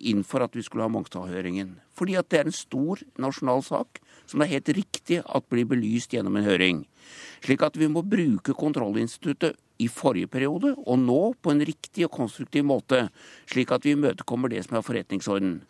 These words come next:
Så sier også Raja, og det er en andre side av saken,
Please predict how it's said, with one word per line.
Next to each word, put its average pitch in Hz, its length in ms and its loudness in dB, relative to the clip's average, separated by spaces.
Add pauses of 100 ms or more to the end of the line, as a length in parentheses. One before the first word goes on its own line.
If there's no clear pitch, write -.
(340)
Så 156 160 2
sier 147 240 2
også 135 200 0
Raja, 117 300 0
og 113 100 -2
det 117 60 2
er 120 80 0
en - 40 -4
andre 110 260 -2
side 113 200 -2
av 113 80 -4
saken, 113 420 0